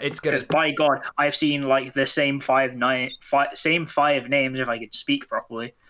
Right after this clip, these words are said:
Speaker 1: Yeah, it's
Speaker 2: Um, about twenty-five billion times.
Speaker 1: If it's not Punk, then it's R V D. If it's not R V D, then it's Kurt Angle. If it isn't Kurt Angle, then it's,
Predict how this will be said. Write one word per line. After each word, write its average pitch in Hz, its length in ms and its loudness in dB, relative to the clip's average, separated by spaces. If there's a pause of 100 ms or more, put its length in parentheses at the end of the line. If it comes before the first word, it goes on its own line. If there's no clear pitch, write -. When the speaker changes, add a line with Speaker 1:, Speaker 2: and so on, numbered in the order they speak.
(180)
Speaker 1:
Yeah, 123 520 0
it's 147 180 0
Speaker 2:
Um, 123 320 2
about 143 460 0
twenty-five 143 840 -2 (400)
billion 135 440 0
times. 127 640 -2 (520)
Speaker 1:
If 113 200 -8
it's - 160 -10
not 139 280 -2 (460)
Punk, 190 440 -4
then 151 160 -6
it's - 160 -8
R 131 160 2
V 120 160 -10
D. 127 340 -4
If 139 80 -12
it's - 140 -14
not 113 100 -6
R 117 160 -2
V 104 140 -12
D, 123 320 -6
then 123 160 -8
it's - 100 -12
Kurt 107 380 -6
Angle. 120 380 -8
If 120 120 -12
it - 80 -16
isn't 113 240 -16
Kurt 107 320 -8
Angle, 123 440 -6
then 113 180 -8
it's, - 320 -8